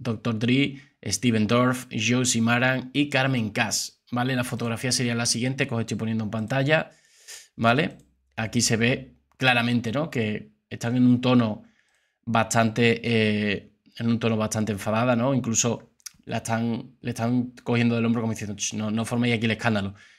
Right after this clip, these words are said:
Didi, como no, si os fijáis, con una botella, no sé si de champán o algo así, en la mano, con lo cual ya, ya me dice que mínimo iba a pedo, mínimo iba a pedo. Aquí tenéis la foto más ampliada, ¿vale?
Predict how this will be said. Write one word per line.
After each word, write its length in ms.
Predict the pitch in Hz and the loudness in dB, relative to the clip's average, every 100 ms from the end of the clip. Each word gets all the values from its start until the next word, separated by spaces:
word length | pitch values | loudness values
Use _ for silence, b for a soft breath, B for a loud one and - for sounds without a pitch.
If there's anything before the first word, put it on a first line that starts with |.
| b | b
Didi, 340 | 110 139 127 | 4 6 6
como 240 | - 117 110 | 6 6 6
no, 180 | 139 123 | 4 4
si 120 | 107 | 2
os 120 | 101 | 2
fijáis, 440 | 113 104 120 104 101 B B _ | 0 4 4 2 -4 B B _
con 140 | 110 | 2
una 140 | 113 113 | 4 4
botella, 720 | 107 110 107 107 104 98 - _ - | 4 2 4 4 4 2 -6 _ -16
no 40 | |
sé 120 | - | -12
si 120 | 104 | -10
de 140 | 101 98 | -10 -8
champán 580 | 90 92 98 120 117 107 | -10 -12 -2 0 0 -2
o 40 | |
algo 180 | 104 104 | -6 -4
así, 320 | 104 123 98 | 0 0 -2
en 100 | 101 | -4
la 120 | 98 | -2
mano, 380 | 120 123 143 B B B _ - | 0 2 -2 B B B _ -6
con 140 | 104 | -2
lo 100 | 98 | 0
cual 240 | 107 107 | 2 2
ya, 480 | 104 104 101 101 101 - _ _ _ _ _ _ _ - | 4 2 2 0 -6 -16 _ _ _ _ _ _ _ -6
ya 240 | 117 123 | 2 4
me 80 | 120 | 4
dice 320 | 127 127 113 | 4 4 2
que 100 | 117 | 4
mínimo 340 | 117 117 113 113 | 4 6 6 4
iba 180 | 110 | 4
a 100 | 104 | 2
pedo, 400 | 131 120 135 - _ | 2 2 0 -8 _
mínimo 480 | 117 127 123 117 131 - | 2 6 6 6 2 0
iba 140 | 107 | 0
a 80 | 101 | 2
pedo. 360 | 123 120 123 - b b b b b b b _ _ | 0 0 -4 -12 b b b b b b b _ _
Aquí 260 | 120 107 117 | -4 0 2
tenéis 300 | 120 131 127 | 4 4 4
la 160 | 120 | 4
foto 300 | 110 123 120 | 2 -2 0
más 160 | 117 110 | 0 2
ampliada, 760 | 110 104 110 123 123 135 - _ _ _ | 0 2 4 4 4 0 -4 _ _ _
¿vale? 420 | - 107 120 - | 0 0 0 -4